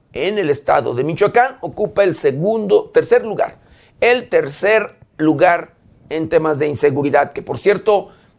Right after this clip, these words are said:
el día de ayer se registró una balacera, una, enfrentamientos y demás en Uruapan. Y le informo,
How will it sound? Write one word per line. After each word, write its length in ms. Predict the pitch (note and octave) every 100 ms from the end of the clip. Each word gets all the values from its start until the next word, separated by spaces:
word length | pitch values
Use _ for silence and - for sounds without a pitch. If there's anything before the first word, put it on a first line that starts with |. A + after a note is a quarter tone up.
| -
el 100 | C#3
día 180 | F#3+
de 140 | G3+ F#3
ayer 480 | D#3 F#3 A#3+ - _ _ _ _
se 160 | _ D#3
registró 340 | D#3 - -
una 140 | G#3+ G#3+
balacera, 500 | F3+ E3+ - - - - _ _ _ _
una, 520 | - G3+ A3 G#3+ G3+ - _
enfrentamientos 1040 | F3+ E3+ F3 E3+ E3 G3+ A3 - B2+ - _ -
y 80 |
demás 500 | C#3 D#3 E3+ A3+ B3 _ _ _ -
en 200 | D#3 D#3+
Uruapan. 400 | D3+ F#3 G3+ E3 - -
Y 140 | F#3+
le 540 | E3+ D#3+ D#3 D#3 - _ -
informo, 560 | D3 B2+ G3+ A#3+ D#3